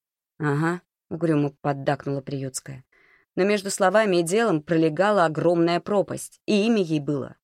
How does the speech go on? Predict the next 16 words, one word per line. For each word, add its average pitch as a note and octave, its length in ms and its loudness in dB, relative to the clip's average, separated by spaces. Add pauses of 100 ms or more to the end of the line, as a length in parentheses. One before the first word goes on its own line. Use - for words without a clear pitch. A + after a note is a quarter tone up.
(160)
Страх. - 600 -4 (840)
«Пожалуйста, B3+ 680 -4
Маришка». C#4 600 -6 (420)
Настя G3 340 0
все F3+ 260 0
оглядывалась E3 680 0
на D3 180 -2
арку, D3 220 -8
ведущую D3+ 540 -4
в - 100 -20
пристройку. C#3+ 760 -6 (500)
«Давай D#4 300 -4 (200)
как-то, C#4 440 -8 (220)
что - 280 -6
ли, B3 240 -2 (180)
быстрее». C4 680 0